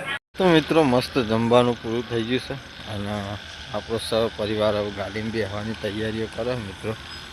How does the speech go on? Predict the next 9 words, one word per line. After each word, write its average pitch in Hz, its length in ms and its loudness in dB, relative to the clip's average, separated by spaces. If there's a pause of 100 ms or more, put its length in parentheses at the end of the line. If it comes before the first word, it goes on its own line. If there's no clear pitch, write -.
(200)
ડીગલી 120 320 4
બેન 127 240 2
ઊંઘી 113 300 -2
ગયો 147 160 8
હતો, 113 180 2 (440)
હવે 120 260 2
ઉઠે 123 300 2
છે. 117 100 -2 (2000)
મિત્રો, 127 320 0